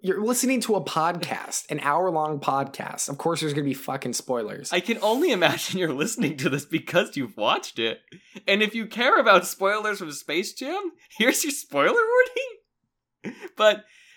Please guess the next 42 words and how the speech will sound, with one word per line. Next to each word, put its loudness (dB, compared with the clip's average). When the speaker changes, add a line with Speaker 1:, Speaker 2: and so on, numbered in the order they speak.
Speaker 2:
basically, 2
the -10
plot 0
of 0
Space 2
Jam -2
is, 0
uh, 4
LeBron 2
James 0
gets -4
this -6
deal 0
to -14
work -4
with -8
Warner -4
Brothers -2
to -6
put -2
himself 0
in, 0
and, -4
you -4
know, 2
like, -2
in -2
the, 4
they -2
use -2
his -6
likeness -2
in -4
a -6
bunch -2
of -14
different -2
of -6
their 0
I 2
Ps, -6
and 0